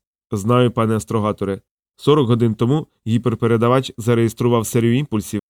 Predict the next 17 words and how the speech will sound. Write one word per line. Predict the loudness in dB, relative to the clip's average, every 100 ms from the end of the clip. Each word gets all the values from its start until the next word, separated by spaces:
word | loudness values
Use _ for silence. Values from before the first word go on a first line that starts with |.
| _ 0
ніби | 2 4
переданих | 2 2 2 0 -2
азбукою | 0 0 0 0 0
Морзе, | 2 -2 -4 -8 -10 _ _ -2
але | 2 4
вони | 4 2
не | 2
мали | 2 2 0 -2 -8
жодного | -2 0 0 -2
сенсу. | -2 -6 -8 -12 -18 -20 _ _ -2
Потім | 0 0 0
дивні | 0 0 -2
звуки, | -2 -4 -4 -6 _ _ _
що | 0 0 2
кілька | 0 -2 0
разів | 0 -2 -2
повторилися. | -4 -2 -2 -2 -6 -8 -14